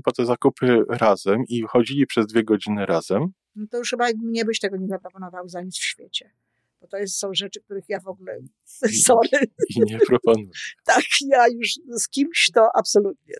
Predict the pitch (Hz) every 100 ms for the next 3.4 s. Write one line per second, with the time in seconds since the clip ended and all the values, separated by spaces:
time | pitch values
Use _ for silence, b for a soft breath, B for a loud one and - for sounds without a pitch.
0 | - 87 95 117 117 - - - - 180
1 | - 175 190 - 185 185 190 180 190 185
2 | 185 _ - 113 113 139 - 107 107 101
3 | 107 101 101